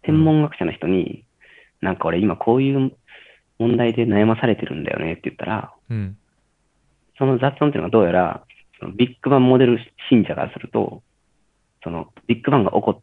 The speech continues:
Speaker 1: たということを証-、裏付ける、もう一番の証拠やったっていう。
Speaker 2: えー。
Speaker 1: なんかその、ビッグバンが発生してからずっとその雑音っていうのは今世界に降り注いできてて、
Speaker 2: やば。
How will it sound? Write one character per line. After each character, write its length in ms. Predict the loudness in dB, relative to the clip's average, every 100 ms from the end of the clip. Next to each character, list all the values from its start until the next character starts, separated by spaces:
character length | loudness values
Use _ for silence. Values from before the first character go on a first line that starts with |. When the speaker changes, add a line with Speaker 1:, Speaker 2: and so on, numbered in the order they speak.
| -12
Speaker 1:
た 100 | -16 -6
と 220 | -6 -8 _ _ _ _ -4
い 80 |
う 40 | -2
こ 100 | -2
と 140 | 0
を 140 | 0 0
証-、 360 | 2 4 2 -2
裏 180 | 0 0
付 160 | 0 2
け 100 | 2
る、 280 | 2 -2 -10 _ _
も 80 | -10
う 20 |
一 180 | -4 2
番 140 | 4 2
の 60 |
証 240 | 0 -4 -4
拠 80 | -6
や 40 |
っ 100 | -8 -14
た 80 |
っ 60 | -14
て 160 | -8 -6
い 120 | -6
う。 100 | -8
Speaker 2:
え 880 | -6 -2 -2 0 2 2 2 2 -2
ー。 60 | -8 _ _ _ _ -6
Speaker 1:
な 100 | -4
ん 40 |
か 120 | -4 -6
そ 60 |
の、 200 | -8 -10 _
ビ 100 | -4
ッ 60 | -4
グ 100 | 2
バ 100 | 2
ン 80 | 4
が 120 | 0
発 240 | -4 -12 -4
生 100 | -2
し 120 | -2 -2
て 120 | -2
か 160 | -2 -2
ら 0 |
ず 100 | -2
っ 40 | -4 -8
と 80 | -10 -2
そ 60 |
の 120 | -2 0
雑 140 | -2 0
音 80 | 0
っ 20 |
て 60 | 0
い 40 |
う 20 |
の 80 | -6
は 60 | -2
今 200 | -2 -2
世 80 | -4
界 160 | -4 -4
に 80 | -4
降 120 | -4
り 100 | -4
注 260 | -4 -4 -2
い 40 |
で 100 | -2
き 80 | -2
て 140 | -2
て、 100 | 0
Speaker 2:
や 140 | -2 -2
ば。 280 | -6 -6